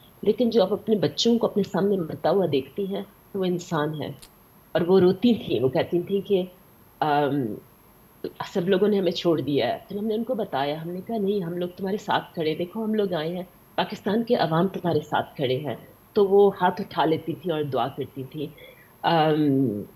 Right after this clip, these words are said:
I have so much to tell you, मेरे पास दिमाग में इतना कुछ चल रहा है, मैं सोच रही हूँ कि कौन-कौन से पॉइंट्स बताऊँ, बल्कि जहाँ उसको, मैं वो सोच रही थी अपने बारे में, फ़लस्तीनी पेशेंट के बारे में, जिसका नाम रिहाम है। उसकी, जब उसके घर पर बम गिराया गया, तो उसकी एक आँख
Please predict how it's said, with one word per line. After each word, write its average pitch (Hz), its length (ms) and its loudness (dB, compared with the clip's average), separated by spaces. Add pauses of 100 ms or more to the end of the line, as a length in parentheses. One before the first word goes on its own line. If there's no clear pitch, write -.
(680)
I 170 40 0
have 208 140 2
so 254 220 0
much 285 220 4
to 208 100 -2
tell 160 320 2
you, 156 80 0
मेरे 147 180 0
पास 131 160 -2
दिमाग 147 360 -2
में 196 100 -2
इतना 202 200 -6
कुछ 214 140 -6
चल 156 200 -4
रहा 156 100 -2
है, 175 60 -2
मैं 175 60 -4
सोच 175 180 -6
रही 196 120 -8
हूँ 196 60 -6
कि 196 140 -8
कौन-कौन 170 400 -4
से 143 120 -8
पॉइंट्स 143 380 -8
बताऊँ, 160 300 -4 (260)
बल्कि 196 240 2
जहाँ 180 240 2
उसको, 175 360 -2 (120)
मैं 165 160 -4 (120)
वो 233 80 0
सोच 190 340 -2
रही 175 200 0
थी 220 120 -2
अपने 139 180 0
बारे 123 240 0
में, 147 120 -4
फ़लस्तीनी 151 460 -6
पेशेंट 160 380 -6
के 143 100 -6
बारे 117 260 -4
में, 175 140 -6 (280)
जिसका 175 240 -6
नाम 175 200 -2
रिहाम 156 440 -4
है। - 280 -4 (360)
उसकी, 233 380 -2
जब 175 200 0
उसके - 200 -2
घर 170 180 0
पर 180 200 0
बम 147 120 0
गिराया 120 540 2
गया, 151 340 -2 (420)
तो 196 60 6
उसकी - 540 -2
एक 165 120 0 (100)
आँख 165 400 0